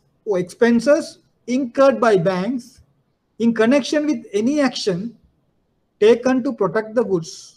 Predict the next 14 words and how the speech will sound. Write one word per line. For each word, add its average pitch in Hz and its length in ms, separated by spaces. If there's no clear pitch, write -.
will 247 180
be 311 180
for 277 140
the 254 120
account 277 440
of 320 160
the 302 140
party 254 500
from 320 160
whom 269 300
they 285 140
receive 247 380
the 233 80
collection." 190 360